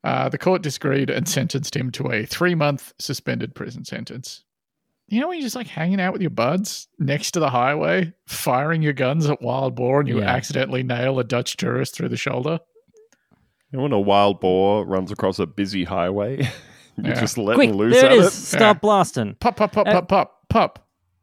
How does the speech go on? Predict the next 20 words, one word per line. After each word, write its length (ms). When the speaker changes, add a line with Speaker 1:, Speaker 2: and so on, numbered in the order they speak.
Speaker 1:
pop, 260
pop. 340
Speaker 2:
I, 160
I 100
don't 380
know 160
whether 200
we're 240
really 300
going 380
deep 260
enough 240
on 220
this. 240
Like, 180
uh, 320
so 180
first 440
of 100
all, 380